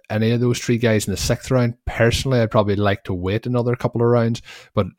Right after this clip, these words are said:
you know, when you're starting to establish the, the quarterback position, as you've talked about many times, uh, with the Roster Construction Explorer,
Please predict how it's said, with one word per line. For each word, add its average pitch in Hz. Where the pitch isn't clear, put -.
you 104
know, 101
when 95
you're 95
starting 104
to 110
establish 98
the, 95
the 95
quarterback 95
position, 107
as 98
you've 95
talked -
about 98
many 95
times, 98
uh, 92
with 95
the 101
Roster 92
Construction -
Explorer, 98